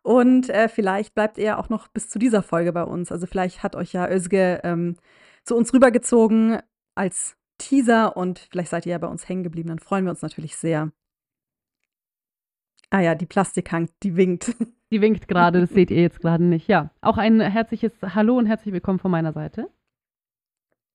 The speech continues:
Speaker 1: Ähm, ja, letzte Woche hatten wir, also nicht letzte Woche, vor, also letzte Folge, ähm, was, ging's ganz lustig zu mit Özge. Das war ganz toll. Wir sind immer noch, ähm,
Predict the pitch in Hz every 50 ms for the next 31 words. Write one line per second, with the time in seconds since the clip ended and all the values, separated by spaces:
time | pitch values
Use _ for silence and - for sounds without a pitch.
0 | _ _ _ _ _ _ _ _ _ - _ _ _ _ _ _ _ _ _ _
1 | _ _ _ _ _ _ - 214 214 220 220 220 226 233 233 226 240 240 240 240
2 | 233 220 247 - - - 302 294 277 - 285 247 240 262 254 - 254 240 214 226
3 | 233 240 233 233 233 233 226 - 180 175 180 180 - 190 185 - 185 170 170 160
4 | 175 - - - 185 190 185 190 185 180 - _ _ _ - - 180 165 175 180
5 | 175 - - - - 202 214 247 233 254 254 254 - - - 185 196 202 208 208
6 | 208 208 214 214 214 - _ _ _ _ _ 190 202 196 - - - - 269 254
7 | - 247 233 - - 185 185 - - - 254 - - - - - 285 285 269 262
8 | - - 214 240 220 - 277 220 214 - 202 190 190 190 202 - - - - 202
9 | 185 175 190 214 226 220 208 185 214 196 - 202 202 202 202 190 - - - 170
10 | 180 180 185 185 185 190